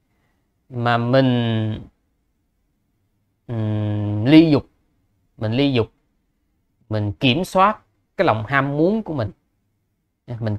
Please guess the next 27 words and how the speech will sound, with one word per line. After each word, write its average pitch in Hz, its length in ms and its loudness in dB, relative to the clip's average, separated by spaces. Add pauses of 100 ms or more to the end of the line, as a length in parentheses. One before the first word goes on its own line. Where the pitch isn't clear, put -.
kiểm 123 180 -2
soát 190 260 -2
lòng 110 180 -2
ham 135 200 -8
muốn 165 160 -4
của 160 100 -12
mình, 117 120 -2 (520)
mình 127 240 2 (180)
chấp - 260 2
nhận 117 600 0
nó 151 200 -4
qua 143 440 4
đi 143 460 2
và 107 220 2
nó 117 200 0
mất 160 340 2 (440)
và 110 120 0
mình 120 880 2
không 160 680 4
hưởng 113 340 -2
thụ 101 320 -4
nó, 120 220 -4 (1600)
thì 123 500 4
mình 110 340 0
gieo 139 280 6
cái 160 200 -6
phước 254 480 2